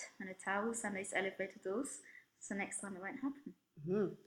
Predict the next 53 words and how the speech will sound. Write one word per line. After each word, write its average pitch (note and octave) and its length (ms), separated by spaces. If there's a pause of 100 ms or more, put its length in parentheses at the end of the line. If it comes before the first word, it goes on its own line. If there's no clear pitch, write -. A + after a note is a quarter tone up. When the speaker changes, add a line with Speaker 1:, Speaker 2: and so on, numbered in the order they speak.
(260)
Speaker 2:
There's F#3+ 160
a F#3 60
huge E4+ 420
amount F3+ 220
of E3 80
fuel E3 240
in C3+ 80
this C3+ 120
rocket, D#3 280 (600)
um, D#3+ 260
which D3+ 180
you C#3+ 60
saw - 220
if A3+ 120
you E3 80
watched - 140
the D3 120
videos C#3+ 160
of C#3+ 60
the B2+ 60
launch, D#3 260
all D3 60
that - 240
fire C#3+ 280
coming C#3+ 200
out C3+ 80 (100)
the C#3 60
other C#3 180
end. D3 140 (520)
Um, D#3+ 200
one A3+ 260
really G#3+ 240
nail-biting F#3+ 800
part F3 380
of D#3 240
the, D3+ 380 (180)
the D#3 80
launch F3 320
countdown D3 500 (320)
was E3 100
when E3+ 140
they E3 80
paused G#3+ 460
the E3 40
launch D#3+ 300
countdown D3+ 540 (140)
because D#3+ 240
there E3 100
was D#3 100
a B2 80
leak. D#3 320 (680)
Speaker 1:
Mm. G3+ 340 (200)
Speaker 2:
Mm. D#3+ 200